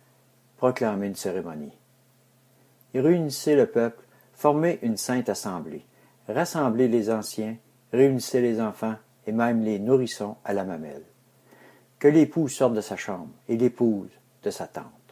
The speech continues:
Qu'entre le portique et l'autel pleurent les sacrificateurs, ceux qui sont au service de l'Éternel, et qu'ils disent, « Éternel, épargne ton peuple. Ne livre pas ton héritage au déshonneur, pour qu'il soit la fable des nations.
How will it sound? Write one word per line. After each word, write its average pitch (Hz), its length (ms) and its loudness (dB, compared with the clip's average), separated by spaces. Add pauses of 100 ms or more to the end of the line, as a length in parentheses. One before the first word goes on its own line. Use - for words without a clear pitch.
(760)
Qu'entre 151 440 0
le 120 120 6
portique 131 520 0
et 123 40 4
l'autel 113 540 2 (200)
pleurent 123 280 4
les 104 120 2
sacrificateurs, 92 840 -6 (420)
ceux 139 280 2
qui - 120 -10
sont - 280 0
au 113 100 -2
service 113 520 0
de 98 60 -2
l'Éternel, 78 560 -8 (320)
et 113 80 -4
qu'ils 117 200 -2
disent, « 104 460 -6 (440)
Éternel, 101 600 -4 (320)
épargne 104 420 -6
ton - 180 -10
peuple. - 420 -16 (800)
Ne 117 80 0
livre 156 300 6
pas 165 140 0
ton 117 200 2
héritage 110 420 2
au 101 100 0
déshonneur, 92 560 -2 (260)
pour 107 160 -8
qu'il 110 140 -6
soit 110 240 -2
la 104 100 -2
fable 101 400 0
des 92 160 -4
nations. 87 480 -12